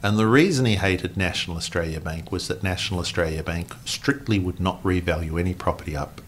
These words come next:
that was owned for less than a year. But Westpac and Commonwealth would, right? And his definition of a good mortgage wasn't one that was cheap, but it was one that you could expand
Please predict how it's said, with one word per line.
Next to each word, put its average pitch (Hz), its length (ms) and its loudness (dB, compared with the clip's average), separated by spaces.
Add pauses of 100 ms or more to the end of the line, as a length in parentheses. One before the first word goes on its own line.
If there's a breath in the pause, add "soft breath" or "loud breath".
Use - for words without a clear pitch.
that - 160 -2
was 92 180 0
owned 80 280 0
for - 100 -4
less 76 300 -4
than - 160 -4
a 78 40 -2
year. 76 300 -6 (2000 loud breath)
But - 100 4
Westpac 113 560 4
and 90 100 -2
Commonwealth 78 640 -2
would, 62 240 -8 (840)
right? 87 200 -2 (100)
And 98 160 4
his 165 280 4
definition 110 600 2
of 101 100 0
a 98 40 0
good 92 280 -2
mortgage 90 460 -4
wasn't 90 320 -2
one 80 200 -6
that - 120 -12
was - 160 -10 (100)
cheap, - 460 0 (920 loud breath)
but 110 100 4
it 101 60 4
was 98 200 2
one 95 180 4
that 95 160 -2
you 87 80 -4
could - 160 -6
expand - 800 -4